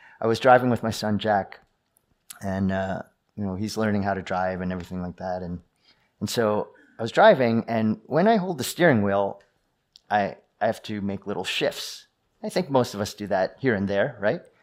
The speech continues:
And he said, "Well, why do you keep on turning the steering wheel while you're driving?" And I said, "Well, let me show you." So I put the steering wheel straight,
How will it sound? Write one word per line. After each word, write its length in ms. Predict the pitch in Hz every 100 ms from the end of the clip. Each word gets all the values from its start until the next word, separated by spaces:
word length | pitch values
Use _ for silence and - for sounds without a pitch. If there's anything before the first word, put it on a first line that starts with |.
| _ _ _ _ _ _ _ _ -
And 100 | 175
he 60 |
said, 180 | 175 175
"Well, 140 | 170 -
why 200 | 190 254
do 60 |
you 100 | 330
keep 260 | - 247 -
on 160 | 170
turning 380 | - - 190 165
the 60 | 120
steering 500 | - - 233 143 110
wheel 180 | 101 101
while 160 | 107
you're 140 | 107 92
driving?" 360 | 117 170 87
And 100 | 101
I 40 | 107
said, 320 | - 110 101
"Well, 280 | 117 113 107
let 120 | 151
me 60 |
show 240 | 139 - 196
you." 240 | - - _ _ _ _ _ _ -
So 260 | - 123
I 300 | 113 113 104 - - _ _ _ _ _
put 160 | - 180
the 80 | 156
steering 320 | - 160 127
wheel 120 | 110
straight, 680 | 101 - 131 147 107 -